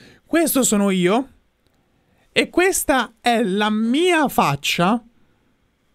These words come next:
la mia espressione, le mie emozioni durante il trofeo Berlusconi.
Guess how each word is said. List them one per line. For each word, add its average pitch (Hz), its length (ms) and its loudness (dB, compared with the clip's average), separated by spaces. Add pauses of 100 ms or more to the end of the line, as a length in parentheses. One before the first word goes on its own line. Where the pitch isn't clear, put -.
(460)
la 202 160 -2
mia 311 200 2
espressione, 226 640 0
le 214 160 2
mie 311 200 2
emozioni 208 920 0 (640)
durante 262 960 0
il 339 220 0
trofeo 180 540 0
Berlusconi. 156 880 0